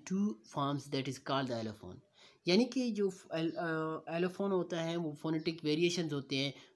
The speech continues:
दो फॉर्म्स के दरमियान। जैसे कि एग्जांपल के तौर पे स्टॉप, टॉप।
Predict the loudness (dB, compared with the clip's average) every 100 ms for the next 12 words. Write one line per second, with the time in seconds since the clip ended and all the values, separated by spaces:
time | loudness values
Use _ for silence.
0 | -8 8 12 12 10 2 -2 2 4 2
1 | -2 -2 0 0 0 0 0 0 0 0
2 | 0 -2 -2 -4 -2 -2 -2 -4 -6 -10
3 | _ -16 -14 4 6 6 2 -14 _ _
4 | -16 2 4 4 -2